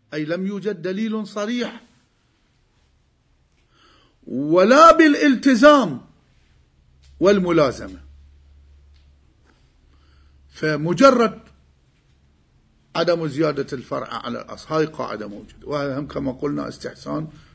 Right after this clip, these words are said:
لا دليل عليه. والحكم الشرعي هنا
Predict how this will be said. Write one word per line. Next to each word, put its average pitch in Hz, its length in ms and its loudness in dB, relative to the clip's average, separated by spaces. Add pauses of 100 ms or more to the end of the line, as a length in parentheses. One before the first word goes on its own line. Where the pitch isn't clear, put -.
(100)
لا 139 100 -2
دليل 104 340 -8
عليه. - 260 -20 (680)
والحكم - 1900 -8
الشرعي 170 640 0
هنا 160 640 -2